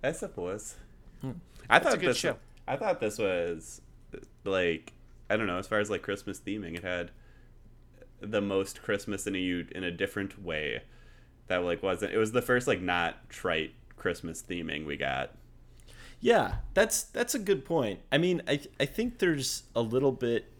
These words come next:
Speaker 2: kinda going back to what you guys were saying about just the overall plot of the episode and what was or wasn't landing for you. I think there's some very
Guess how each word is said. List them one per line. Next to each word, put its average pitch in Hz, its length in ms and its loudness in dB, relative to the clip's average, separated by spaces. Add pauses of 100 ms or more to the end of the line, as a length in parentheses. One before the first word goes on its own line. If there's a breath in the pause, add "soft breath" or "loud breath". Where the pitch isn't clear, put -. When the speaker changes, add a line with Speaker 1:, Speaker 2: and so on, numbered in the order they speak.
(220)
Speaker 2:
kinda 220 200 2
going 131 220 4
back 101 220 -2
to - 100 -8
what 98 100 0
you 95 120 -4
guys 92 260 -2
were 90 80 -8
saying 95 300 -4
about 85 280 -6
just - 180 -6
the 113 80 -2
overall 101 260 -2
plot 98 280 -4
of 92 80 -2
the 95 100 -4
episode 92 480 -6
and 95 180 -6
what 104 180 0 (140)
was 101 300 -2
or 98 60 0
wasn't 95 300 -4
landing 90 380 -4
for - 80 -8
you. 82 280 -6 (100)
I 110 60 -2
think 151 240 -2
there's 123 180 0
some 113 160 -2
very 107 520 -2